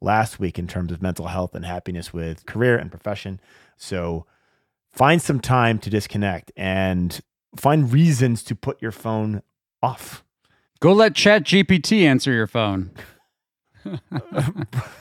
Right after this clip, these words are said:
Speaker 1: This Legal Trends Report brought to you by Chat G P T in conjunction with Clio.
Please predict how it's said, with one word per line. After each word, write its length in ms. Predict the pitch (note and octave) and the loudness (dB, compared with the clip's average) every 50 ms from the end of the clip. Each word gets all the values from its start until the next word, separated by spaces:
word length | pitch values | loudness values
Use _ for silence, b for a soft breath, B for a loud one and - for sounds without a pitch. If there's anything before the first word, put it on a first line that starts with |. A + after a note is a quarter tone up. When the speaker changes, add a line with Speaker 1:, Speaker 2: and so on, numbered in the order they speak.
| B B B B B B B _ _ _ _ _ _ _ - | B B B B B B B _ _ _ _ _ _ _ -8
Speaker 1:
This 260 | - C#3+ F#3+ F#3+ - | -2 0 0 0 2
Legal 220 | A3 G3+ A3 A3+ F#3+ | 2 2 2 2 4
Trends 340 | - G#3 G#3 G#3+ G3+ - | 4 4 4 4 2 -2
Report 460 | - G3 E3+ - G#3 G3+ G#3 G3+ - _ _ _ | -4 -6 -2 2 2 2 2 2 0 _ _ _
brought 320 | - D#3+ E3+ G3+ B3 B3 - | 0 2 2 2 0 -2 -6
to 120 | - G#3+ | -6 -4
you 480 | F3+ D3+ A#2+ A2 G#2+ G#2+ G#2 G#2+ C3 D3 b b b b b b b b b | -2 0 0 2 2 2 0 0 -2 -6 b b b b b b b b b
by 300 | - A2+ G#2+ A#2+ B2 C3+ | -12 0 2 4 4 4
Chat 260 | C#3 - - D3 D#3 D3+ | 2 2 2 2 2 2
G 180 | - D#3+ E3+ | 0 -2 -2
P 200 | E3 - E3 E3 | 0 -2 -4 -4
T 320 | - - G#3+ F#3 - - - | -2 -4 -4 -4 -4 -6 -6
in 140 | - C#3 D3 | -4 -4 -4
conjunction 480 | - - B2+ C3 D3 F3 G3+ - - A3 | -4 -4 -2 0 0 0 0 -4 -4 -4
with 140 | D4 C4+ - | -4 -4 -4
Clio. 320 | - - F2 - - - | -6 -8 -8 -8 -12 -20